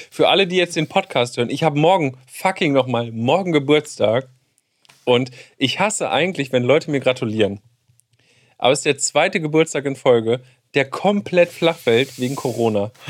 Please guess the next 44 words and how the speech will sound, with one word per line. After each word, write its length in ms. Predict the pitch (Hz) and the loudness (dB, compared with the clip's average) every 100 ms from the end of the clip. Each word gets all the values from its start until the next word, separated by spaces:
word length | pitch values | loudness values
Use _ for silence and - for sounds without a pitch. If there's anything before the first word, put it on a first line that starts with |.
| 160 131 | -6 -4
Deswegen 460 | 123 - 139 147 147 - _ _ _ _ _ _ _ _ _ - - | -4 -2 -2 -2 -6 -14 _ _ _ _ _ _ _ _ _ -20 -8
schreibt 460 | - - 147 175 - | -2 0 0 -2 0
mir 100 | 151 | -2
verdammt 380 | - 135 143 - | 0 2 2 2
nochmal 360 | 123 127 120 | 0 2 2
eine 120 | 120 | 2
Nachricht. 480 | 113 110 120 - 101 | 0 0 0 -4 -10
Und 160 | - 123 | -8 -2
wenn's 240 | 156 170 | -2 -2
eine 100 | 135 | -8
E-Mail 340 | - 143 135 120 | -4 0 0 0
ist, 140 | 120 | -6
an 160 | 110 110 | -10 -8
kein 240 | - 127 | -6 -6
Podcast 500 | - 123 - 117 - | -4 -6 -4 -10 -6
at 140 | 117 | -6
A 120 | 107 107 | -2 0
O 120 | 92 | 0
L 120 | 101 | -4
punkt 240 | 104 104 | -6 -8
com. 240 | - 104 117 _ _ _ - | -4 -4 -6 _ _ _ -4
Ist 180 | 139 175 | -4 0
mir 120 | 170 | 0
egal. 340 | 139 117 117 123 - _ _ - | 4 4 2 -2 -20 _ _ -12
Ich 120 | 127 | -8
freu 200 | - 147 | -2 0
mich 200 | 156 - | 0 -6
über 160 | 135 131 | -2 0
jede 280 | 127 131 131 | 0 -2 -4
Zuwendung, 560 | - 127 120 113 110 | -12 -4 0 0 -2
über 160 | 113 113 | -4 -6
jede, 440 | 113 120 120 120 - | -4 0 0 -2 -8
über 260 | - 131 143 | -12 -2 0
jeden 260 | 170 175 | 2 2
Glückwunsch. 720 | 147 151 131 160 135 175 - - 165 | 2 0 0 -2 0 -2 -2 -2 -4
<laughs> 160 | - - | -4 -12
Zeigt 300 | - 165 - | -4 -4 -2
mir 80 | 135 | -2
einfach, 200 | 143 131 | 2 0
dass 160 | 127 | 0
ihr 80 | 127 | 0
da 120 | 120 | 0
draußen 360 | 107 110 117 127 | 0 2 0 0
seid. 280 | 107 104 104 | -2 -4 -4